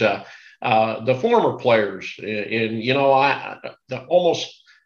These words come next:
hardly a day goes by that I don't talk to one of our former players or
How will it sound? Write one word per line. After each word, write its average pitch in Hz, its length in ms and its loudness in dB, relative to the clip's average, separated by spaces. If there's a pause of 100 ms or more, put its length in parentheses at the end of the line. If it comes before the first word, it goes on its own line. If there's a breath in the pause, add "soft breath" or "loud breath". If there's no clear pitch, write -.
(140)
hardly 180 260 2
a 127 60 2
day 139 220 4
goes 127 220 0
by 110 280 0
that 101 140 -6
I 117 140 0
don't 123 280 -6 (200)
talk 127 260 2
to 110 40 -8
one 113 200 0
of 117 80 0
our 117 140 0
former 113 360 -2
players 110 580 0
or 92 300 -12